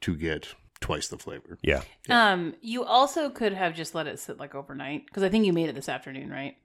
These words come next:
Speaker 1: Hours ago, yeah.
Speaker 3: Yeah, yeah. I think that would have also probably given you the same effect. It is very good, though. I mean, it's, it's still delicious.
Speaker 2: I, yeah, it is good. I like it.
Speaker 1: All right.
Speaker 2: All right.
Speaker 3: Okay, so I
Speaker 2: Number
Speaker 3: have to,
Speaker 2: three.
Speaker 3: I have to preface mine. So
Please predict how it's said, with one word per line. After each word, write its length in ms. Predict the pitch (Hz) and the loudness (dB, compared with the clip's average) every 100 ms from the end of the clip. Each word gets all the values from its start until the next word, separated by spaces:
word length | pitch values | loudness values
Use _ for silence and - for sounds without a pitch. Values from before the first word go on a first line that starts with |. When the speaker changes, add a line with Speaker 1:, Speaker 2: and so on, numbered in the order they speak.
| _ | _
Speaker 1:
Hours 320 | - 82 76 78 | -2 -2 -4 -8
ago, 200 | - - | -12 -14
yeah. 180 | - 185 | -8 -4
Speaker 3:
Yeah, 240 | 147 123 - - | -2 -4 -8 -10
yeah. 280 | - 120 - _ _ | -6 -6 -8 _ _
I 80 | 208 | -4
think 180 | 208 202 | 0 0
that 120 | 147 | 0
would 100 | 143 | -2
have 80 | 139 | -4
also 180 | 135 143 | -6 -10
probably 300 | 139 131 139 | -14 -12 -12
given 180 | 131 131 | -10 -10
you 80 | |
the 100 | 135 | -10
same 300 | 139 131 135 135 | -10 -10 -10 -10
effect. 280 | - - - | -10 -12 -6
It 140 | 262 294 | 0 2
is 140 | 294 | 4
very 200 | 240 233 | 8 8
good, 200 | 190 185 151 | 8 4 2
though. 140 | 127 | -4
I 140 | 123 | -2
mean, 200 | 175 160 | 0 0
it's, 260 | 156 - - _ | -4 -10 -16 _
it's 120 | - | -12
still 160 | - 160 | -8 -8
delicious. 560 | - - - - - - | -8 -12 -12 -12 -12 -2
Speaker 2:
I, 120 | 98 82 | 4 4
yeah, 220 | 71 - | 4 0
it 140 | - 120 | 4 6
is 140 | 90 | 6
good. 200 | 76 67 - | 2 -4 4
I 80 | 90 | 4
like 180 | 76 | 4
it. 140 | 76 - _ - | 2 -4 _ -8
Speaker 1:
All 80 | - | -2
right. 220 | 110 104 104 - | 0 0 -2 0
Speaker 2:
All 60 | 202 | 6
right. 200 | 208 208 - | 6 6 2
Speaker 3:
Okay, 320 | 240 226 175 - | 2 2 0 0
so 180 | 226 | 2
I 160 | - 220 | 8 12
Speaker 2:
Number 180 | - 117 | 12 10
Speaker 3:
have 60 | |
to, 40 | - | 10
Speaker 2:
three. 300 | 117 107 107 - | 12 12 10 6
Speaker 3:
I 60 | |
have 120 | 208 214 | 4 4
to 80 | |
preface 420 | - 220 196 180 - | 0 0 0 -2 -4
mine. 300 | 123 117 147 | -4 -4 -4
So 140 | 175 | -4